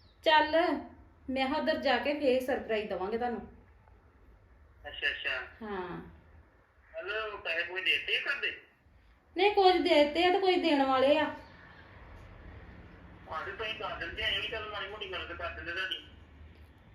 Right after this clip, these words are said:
Speaker 1: ਬਾਹੂ ਮਦਦ ਕਾਹਦੀ ਕਰਨੀ ਸੀ, ਮੈਨੂੰ ਤੇ ਇਹ ਸੀ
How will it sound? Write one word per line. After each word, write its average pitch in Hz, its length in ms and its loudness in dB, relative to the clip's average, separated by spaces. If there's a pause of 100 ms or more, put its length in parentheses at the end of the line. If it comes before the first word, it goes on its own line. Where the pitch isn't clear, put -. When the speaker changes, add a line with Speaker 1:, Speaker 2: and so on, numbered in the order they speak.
(260)
Speaker 1:
ਬਾਹੂ 285 240 4
ਮਦਦ 254 360 2
ਕਾਹਦੀ 247 280 -2
ਕਰਨੀ 196 400 -4
ਸੀ, 208 180 -12 (760)
ਮੈਨੂੰ 285 260 4
ਤੇ 294 80 -2
ਇਹ 269 260 6
ਸੀ 285 180 0